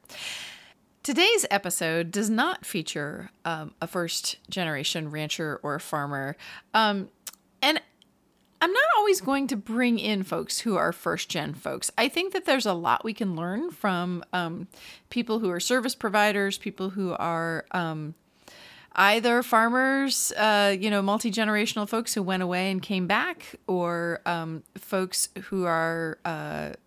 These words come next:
multi-generational who have learned a lot that could be really useful to share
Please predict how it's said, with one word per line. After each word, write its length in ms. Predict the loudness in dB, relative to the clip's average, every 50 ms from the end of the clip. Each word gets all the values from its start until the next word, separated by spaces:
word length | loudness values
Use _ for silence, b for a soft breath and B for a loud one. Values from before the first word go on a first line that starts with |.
| _ _ -20 -20 _ -10
multi-generational 1040 | -4 -2 -2 -2 -2 -2 -2 -2 -2 -2 -2 -2 -2 -2 -2 -2 -2 -4 -4 -6 -6
who 280 | -6 -4 -4 -2 -2 -2
have 240 | -2 -4 -4 -4 -6
learned 420 | -8 -6 -4 -2 -2 -2 -2 -2
a 60 | -4
lot 360 | -2 -2 0 0 -2 -2 -4 -6
that 160 | -8 -8 -6
could 140 | -8 -6 -6
be 100 | -4 -4
really 300 | -4 -4 -4 -4 -4 -6
useful 480 | -6 -6 -6 -6 -4 -4 -4 -4 -4 -4
to 140 | -4 -4
share 560 | -4 -2 -2 -2 -2 -2 -2 -2 -2 -4 -6